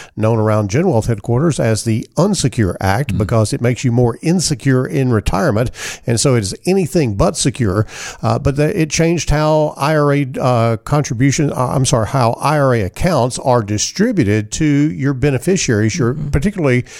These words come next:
Speaker 1: your non-spouse beneficiaries. If you want your kids to inherit your I R A account, man, they're gonna get clobbered with taxes, uh, under the Secure Act, way more so than they would prior to the passage of the Secure Act.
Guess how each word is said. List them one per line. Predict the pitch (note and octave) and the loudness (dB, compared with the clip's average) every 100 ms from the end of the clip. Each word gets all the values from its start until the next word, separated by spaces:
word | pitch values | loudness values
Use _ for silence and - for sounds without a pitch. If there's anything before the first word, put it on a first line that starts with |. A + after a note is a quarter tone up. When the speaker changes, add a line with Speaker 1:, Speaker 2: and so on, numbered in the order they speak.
| - | -10
Speaker 1:
your | - C#3 | 0 0
non-spouse | C3 C3+ D#3 C#3+ - C3+ C3 - | 2 2 2 -2 -2 0 0 0
beneficiaries. | C3+ B2 F#3 E3 G2+ F#2+ - | 0 0 0 0 -2 -2 -2
If | - C3+ | -2 0
you | |
want | B2 G3 D#3 | 2 2 0
your | C3+ | -4
kids | A#2 - F#3 E3 - | -4 0 0 0 -2
to | C#3 | 0
inherit | A2 G2+ D3+ F3 F#3 | 0 0 0 0 -2
your | C#3 - | -4 0
I | C3 | 0
R | C#3 C#3 | 2 2
A | C#3 | 0
account, | C3+ C#3+ C#3 D3 - - - - - | 0 0 0 -2 -8 -14 -14 -14 -4
man, | A2 C#3 C#3 | 0 0 2
they're | C#3 | 0
gonna | C#3 | 0
get | A2 G#2+ | -2 -6
clobbered | - - F3 F3+ C#3 G2+ | -10 -4 -2 0 0 0
with | A2 - | -2 0
taxes, | B2+ B2 - A#2 G#2 - - - - | 0 0 0 -2 0 -2 -6 -16 -2
uh, | G#2 G2+ G2+ - | 0 2 -2 -2
under | C#3 B2 | -2 0
the | G2+ | 0
Secure | - C3 - F3 - | 0 -4 0 0 0
Act, | A2 G#2+ G#2+ - | 0 0 -2 -6
way | B2 G#2+ F#3 | -4 0 0
more | F3 C3 A#2 | 2 0 0
so | - A#2+ | 0 0
than | A2+ A2 | 0 0
they | G#2+ | 0
would | G#2 A#2+ A#2 A2 - | 0 2 2 -2 -4
prior | - - D#3 D3+ C#3+ | 0 0 2 2 0
to | - | 0
the | G#2+ G2+ | -2 0
passage | - C3 A#2 G2 F2+ - - - | 0 0 0 -2 -4 -6 -6 -2
of | A2+ | 0
the | G#2 | 0
Secure | - G#2+ D#3 D#3 | -2 -2 0 2
Act. | G2 G#2 - | 2 0 -6